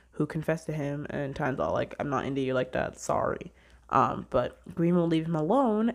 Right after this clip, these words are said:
and no matter what he tries, he can't get rid of him. One day, he finds out this,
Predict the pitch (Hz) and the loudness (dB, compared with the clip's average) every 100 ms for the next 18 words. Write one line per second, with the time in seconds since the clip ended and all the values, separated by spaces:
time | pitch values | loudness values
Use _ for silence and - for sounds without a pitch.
0 | - 160 156 160 160 160 165 170 165 165 | -2 -4 -2 -2 -2 -2 0 -2 -2 -8
1 | - 151 151 - - 156 147 - - 185 | -2 -2 -2 -8 -12 -12 -10 -8 -2 -2
2 | 190 160 123 - - - _ _ - 185 | 0 0 -2 -6 -18 -20 _ _ 4 6
3 | 262 214 143 170 - 165 - 170 170 175 | 8 8 6 4 -2 -8 -4 -2 0 0
4 | 175 170 | 0 -2